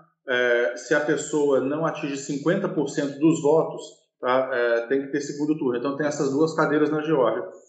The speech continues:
E a última pesquisa que eu vi, a, a eleição tá relativamente apertada, e eu até vi os dois candidatos, ah, ah, democratas na frente.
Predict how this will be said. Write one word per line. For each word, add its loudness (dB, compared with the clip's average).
E 0
a 2
última 4
pesquisa 0
que 2
eu 2
vi, -2
a, 2
a 6
eleição -2
tá 0
relativamente -2
apertada, -2
e 0
eu 0
até 0
vi 2
os 2
dois 4
candidatos, -2
ah, -2
ah, 0
democratas 2
na -6
frente. -6